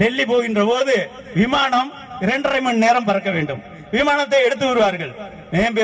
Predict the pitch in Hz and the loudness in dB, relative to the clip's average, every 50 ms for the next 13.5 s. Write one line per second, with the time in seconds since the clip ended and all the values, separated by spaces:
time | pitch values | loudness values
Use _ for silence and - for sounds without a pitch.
0 | 208 208 254 254 247 240 226 208 262 240 240 240 240 208 - 240 240 240 226 214 | 0 2 2 4 4 4 4 4 2 0 0 0 0 2 2 4 6 6 6 4
1 | 202 240 269 262 226 247 254 247 226 214 190 220 277 294 262 247 220 247 214 233 | 4 2 2 2 0 2 4 4 4 4 2 0 0 0 0 0 0 -2 -2 -2
2 | 240 214 226 247 269 269 - - - - - - - 190 214 233 233 233 233 226 | -2 -2 2 2 2 2 2 0 -6 -14 -10 -2 2 2 4 4 4 4 4 4
3 | 226 233 240 240 233 - - 208 220 214 214 214 240 285 - - - - 214 - | 2 2 2 2 0 -2 -2 0 0 2 2 0 0 -2 -6 -12 -14 -16 -16 -8
4 | - 233 247 269 269 269 247 226 208 247 285 320 320 320 302 294 285 269 208 233 | -2 0 2 2 2 2 0 0 0 0 0 0 0 0 0 0 0 2 2 2
5 | 262 262 262 262 254 214 240 233 226 220 233 240 220 226 214 220 240 233 302 294 | 2 2 0 -2 -2 0 2 2 2 2 0 -2 -2 0 0 0 0 2 2 0
6 | 262 185 - - - - - - - - - 139 147 175 185 190 202 220 226 220 | 0 0 -4 -8 -14 -16 -16 -16 -16 -10 -6 -4 -2 -2 0 0 0 0 0 0
7 | 185 214 233 254 220 208 247 226 202 208 190 175 - 208 233 - - 202 180 - | 0 0 0 -2 -2 0 0 2 2 2 0 -2 -4 -6 -6 -6 -8 -14 -16 -12
8 | - - 170 175 190 185 175 180 196 220 226 233 226 214 - 202 165 143 113 - | -6 -4 -2 0 0 0 0 0 2 2 4 2 2 0 -2 -4 -4 -4 -6 -12
9 | - - 190 196 220 254 262 240 226 196 196 208 233 214 202 208 226 208 202 196 | -6 -2 0 0 0 0 0 0 0 0 0 0 0 2 2 2 2 0 -2 -4
10 | 170 180 170 156 147 127 123 135 120 - - - - - - - 202 240 254 254 | -4 -2 0 0 -2 -2 -6 -10 -12 -14 -16 -20 -20 -6 -4 -2 -2 0 0 -2
11 | 214 196 185 202 214 214 202 226 226 214 214 202 - 185 160 147 143 131 113 101 | -2 0 2 2 4 4 4 4 2 2 0 2 2 0 0 0 -2 -6 -8 -6
12 | - 143 160 202 214 226 233 240 247 262 - - - - - - - - - - | -2 2 2 2 2 2 0 0 -2 -2 -4 -6 -12 -18 -18 -18 -18 -18 -4 0
13 | - 165 190 214 226 240 254 285 277 | 2 2 4 4 2 2 2 0 -2